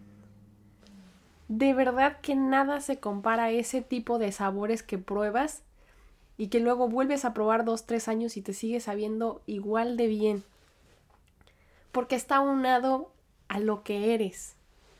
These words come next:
a quién eres. Y es muy rico y, y me llena de mucho orgullo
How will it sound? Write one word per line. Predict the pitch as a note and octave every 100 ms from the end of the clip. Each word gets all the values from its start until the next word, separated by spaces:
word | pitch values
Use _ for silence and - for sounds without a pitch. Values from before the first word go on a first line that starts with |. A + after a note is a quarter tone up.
| - _ _ -
a | F#3
quién | - G#3 F#3+ F#3+
eres. | A3 G#3+ F#3 - - - _ _ _ _ _ _ _ _ _ _ _ _ _ _ -
Y | B3
es | C#4+
muy | D4+ E4 E4
rico | D4+ D#4+ D4 D4 C#4+ -
y, | G#3 G#3+ G3+
y | G3+
me | G#3 G#3
llena | A3+ C#4 C4
de | G#3+
mucho | A#3 C#4 B3+
orgullo | G#3+ A3+ C4+ G3+ F3+ A3+